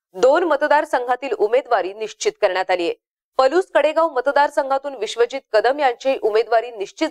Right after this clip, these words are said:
झाली आहे, तर दुसऱ्या बाजूला जत मतदारसंघातून काँग्रेसचे नेते विक्रम सावंत यांची उमेदवारी निश्चित झाली आहे. विश्वजित कदम हे काँग्रेसचे पलूस कडेगावचे विद्यमान आमदार आहेत. कदम यांना दुसऱ्यांदा काँग्रेसकडून उमेदवारीची संधी देण्यात आली आहे.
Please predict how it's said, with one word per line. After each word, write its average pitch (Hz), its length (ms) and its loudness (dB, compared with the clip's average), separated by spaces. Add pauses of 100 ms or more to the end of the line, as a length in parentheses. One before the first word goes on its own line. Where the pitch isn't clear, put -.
झाली 233 200 2
आहे, 302 100 2 (420)
तर 302 100 2
दुसऱ्या 349 360 0
बाजूला 294 420 0
जत 262 440 0
मतदारसंघातून 240 840 -2 (360)
काँग्रेसचे 330 500 0
नेते 277 300 0
विक्रम 247 400 -2
सावंत 220 540 -2
यांची 240 300 0
उमेदवारी 196 500 0
निश्चित 220 400 -4
झाली 190 200 -2
आहे. 165 100 -2 (460)
विश्वजित 262 460 0
कदम 285 240 2
हे 320 100 -2
काँग्रेसचे 277 500 0
पलूस 285 400 -2
कडेगावचे 262 560 0
विद्यमान 233 440 -2
आमदार 262 420 0
आहेत. 254 280 -2 (440)
कदम 330 280 4
यांना 320 220 0
दुसऱ्यांदा 285 520 2
काँग्रेसकडून 254 680 0
उमेदवारीची 240 760 0
संधी 214 420 -2
देण्यात 247 360 0
आली 180 180 2
आहे. 170 100 0